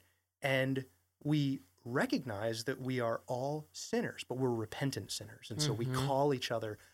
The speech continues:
Speaker 1: to that, and we watch each other's blind spots and each other's backs to maybe identify, uh, potential idols and, and problems that maybe we don't necessarily see. And that can come through just, like, conversation. That can come through studying God's word. It can come through the word preached.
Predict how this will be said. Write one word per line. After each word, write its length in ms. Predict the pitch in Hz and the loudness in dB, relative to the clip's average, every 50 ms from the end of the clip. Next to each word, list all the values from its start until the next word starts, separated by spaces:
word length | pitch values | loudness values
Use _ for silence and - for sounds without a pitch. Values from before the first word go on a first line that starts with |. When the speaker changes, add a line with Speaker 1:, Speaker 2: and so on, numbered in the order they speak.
| _ _ - | _ _ -4
Speaker 1:
to 140 | - 165 156 | 0 2 2
that, 120 | 135 110 | 4 2
and 80 | 110 120 | 2 0
we 80 | 123 123 | 0 0
watch 440 | 113 113 117 131 131 151 - - 151 | 0 0 0 2 2 0 0 0 0
each 160 | 135 - - | 0 2 2
other's 200 | 131 123 123 110 | 2 2 0 -2
blind 460 | - - 117 117 117 135 139 139 135 - | -2 0 0 2 2 2 2 2 2 2
spots 420 | - - - - - - - - | 0 -2 -4 -8 -8 -8 -6 -4
and 80 | 123 113 | -4 -2
each 160 | 107 - - | -2 -2 -2
other's 220 | 127 120 113 104 | -2 -2 -4 -4
backs 400 | - - 127 123 113 104 - - - | -4 -2 0 0 0 -2 -4 -8 -8
to 220 | - - 113 110 - - - - - _ | -6 -6 -6 -6 -8 -12 -20 -20 -6 _
maybe 240 | - 147 143 165 156 | 2 4 4 4 4
identify, 720 | 123 120 110 - 127 131 139 135 - - 123 113 110 110 101 - - - - _ _ _ - | 2 2 0 0 0 2 2 0 0 -2 -2 -2 -2 -2 -4 -6 -12 -20 -20 _ _ _ -4
uh, 160 | 131 110 107 | -4 -4 -4
potential 540 | - 143 135 - 139 135 135 - 131 123 - | -4 -6 -4 -2 -2 -2 0 0 -2 -2 -2
idols 400 | - 117 120 131 131 120 113 104 | -2 -2 0 0 0 0 -2 -2
and, 140 | 113 113 113 - | -4 -4 -4 -6
and 160 | 127 117 107 - | -6 -8 -6 -2
problems 300 | - 123 127 131 120 117 | 0 0 0 2 0 -2
that 140 | 113 - - - - _ _ - | -4 -4 -8 -14 -20 _ _ -4
maybe 200 | 113 131 147 185 | -2 0 2 2
we 120 | 185 165 | 4 4
don't 180 | 147 143 139 143 | 4 4 2 2
necessarily 420 | 139 139 - - 135 123 113 101 | 0 0 0 0 0 0 0 -2
see. 500 | 95 - - - 180 190 156 120 - - - - - _ _ _ _ | -2 -2 0 0 2 2 0 0 -4 -8 -16 -20 -20 _ _ _ _
And 120 | 139 131 139 | -2 0 0
that 140 | 156 202 | 0 0
can 100 | - 247 | 0 -2
come 180 | 226 233 214 196 | -2 -2 -4 -2
through 120 | 180 196 | -2 0
just, 180 | 170 175 156 - | 0 0 0 0
like, 160 | 160 151 143 | 0 -2 -2
conversation. 840 | - - - 143 147 139 127 - - 135 143 175 180 - 208 202 196 | -4 -4 -4 -2 0 0 0 0 0 0 0 0 0 -2 -4 -4 -4
That 100 | 165 147 | -4 -4
can 100 | - 147 | -4 -6
come 220 | 131 - 143 139 139 | -6 -4 -4 -4 -2
through 180 | - - 135 | -4 -4 -6
studying 380 | 123 - - 127 127 131 123 123 | -4 -4 -4 -4 -4 -2 -2 -2
God's 300 | 123 120 107 107 107 - | -2 -4 -4 -6 -8 -8
word. 260 | - 147 185 208 202 175 | -6 -4 -2 -2 -2 -2
It 100 | 147 - | -4 -6
can 100 | 135 120 | -8 -6
come 180 | - 139 135 127 | -4 -4 -4 -2
through 140 | 139 131 | -4 -4
the 80 | 107 110 | -4 -4
word 260 | 107 113 110 107 104 - | -4 -6 -6 -6 -8 -8
preached. 400 | - - 202 208 196 - - | -6 -6 -4 -4 -4 -6 -6